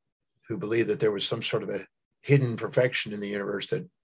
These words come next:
if we ask the right questions, we could be humbly awakened to it.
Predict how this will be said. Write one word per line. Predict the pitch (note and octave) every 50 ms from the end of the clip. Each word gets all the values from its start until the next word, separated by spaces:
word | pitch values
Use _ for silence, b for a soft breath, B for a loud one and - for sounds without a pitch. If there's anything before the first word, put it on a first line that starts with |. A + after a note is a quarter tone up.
| _ _ _ -
if | - - -
we | A#2 A#2 A#2
ask | A#2 A#2+ A2+ -
the | - G#2+
right | G#2+ G#2+ F2+
questions, | - - C3 C3 C3 - - G#2+ G#2 G2+ - - -
we | - A2+ A2+
could | - - -
be | - G#2+ G#2
humbly | - - C3 B2+ C#3 C3 A#2+ A#2+ A#2 A2 G#2+ F#2+ - b b b b b b
awakened | - A#2+ G#2+ A2 A#2+ B2+ B2 - - G2 F2+ F2
to | G2 F2+
it. | F2 - -